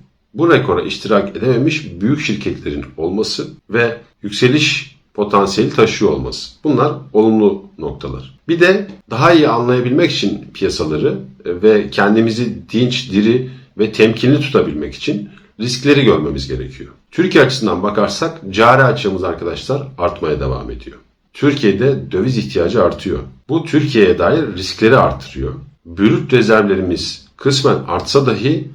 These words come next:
Merkez Bankası'nın rezervlerinin hala ciddi düzeyde negatif olduğunu biliyoruz. Kur korumalı mevduatın bütçeye ve hazineye getirdiği yük Türkiye için çok olumlu değil.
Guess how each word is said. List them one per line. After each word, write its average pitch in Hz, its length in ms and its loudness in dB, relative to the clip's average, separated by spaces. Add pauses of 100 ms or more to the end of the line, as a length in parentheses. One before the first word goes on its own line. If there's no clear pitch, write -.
(200)
Merkez 101 500 0
Bankası'nın 85 500 -2
rezervlerinin 87 800 0
hala 120 520 4
ciddi 101 360 -2
düzeyde 82 560 -2 (180)
negatif 104 440 2
olduğunu 71 360 -6
biliyoruz. - 600 -16
Kur - 180 2
korumalı 117 440 4
mevduatın 101 640 2 (220)
bütçeye 135 460 4
ve 113 40 4
hazineye 104 720 2 (240)
getirdiği 104 540 0
yük 101 400 -4
Türkiye 92 400 -2
için 71 260 -6
çok 76 200 -6
olumlu 67 340 -6
değil. 92 300 -4